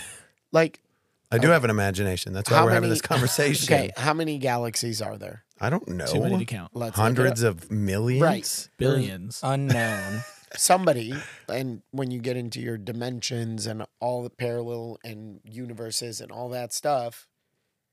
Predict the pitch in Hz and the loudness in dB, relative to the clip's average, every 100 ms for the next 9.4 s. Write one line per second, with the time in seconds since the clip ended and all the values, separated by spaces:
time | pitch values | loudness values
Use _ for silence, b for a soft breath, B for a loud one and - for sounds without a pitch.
0 | _ _ _ - - - 180 156 123 107 | _ _ _ -14 -10 -6 -6 -6 -8 -8
1 | 107 123 _ _ - 127 135 160 190 127 | -16 -20 _ _ -12 -8 -6 -6 -4 -6
2 | 110 - - _ _ _ _ _ _ _ | -6 -10 -16 _ _ _ _ _ _ _
3 | _ 120 110 117 113 110 113 139 196 _ | _ -12 -10 -10 -10 -8 -10 -12 -16 _
4 | _ _ _ _ _ _ _ _ - 120 | _ _ _ _ _ _ _ _ -10 -6
5 | 123 131 135 156 160 139 127 120 123 160 | -4 -4 -2 -2 -2 -2 -4 -6 -8 -8
6 | 135 120 127 117 117 143 143 135 120 113 | -10 -8 -8 -8 -10 -12 -8 -6 -6 -8
7 | 110 101 107 - _ _ - - - 143 | -8 -8 -10 -12 _ _ -18 -14 -10 -6
8 | 143 127 117 90 104 127 - 156 131 127 | -4 -4 -8 -12 -10 -6 -4 -4 -4 0
9 | 180 156 139 | 2 2 0